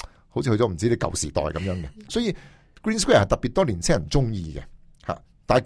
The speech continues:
Green Square 亦都係，亦都同，同樣地，政府係打造咗好大好大嘅變化，一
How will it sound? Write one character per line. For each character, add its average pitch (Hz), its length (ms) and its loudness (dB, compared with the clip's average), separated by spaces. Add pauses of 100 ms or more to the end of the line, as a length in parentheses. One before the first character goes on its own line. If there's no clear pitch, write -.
Green 214 80 0
Square 147 220 6
亦 - 40 -10
都 220 180 4
係， 127 300 6
亦 139 100 0
都 - 140 -2
同， 147 320 -4
同 104 240 -2
樣 135 180 4
地， 127 200 6
政 143 220 0
府 160 200 -2
係 120 120 4
打 - 340 0
造 147 120 2
咗 117 240 4 (560)
好 170 400 6
大 95 220 4
好 110 120 2
大 95 180 2
嘅 - 100 0
變 98 200 -4
化， 80 220 0 (100)
一 160 80 2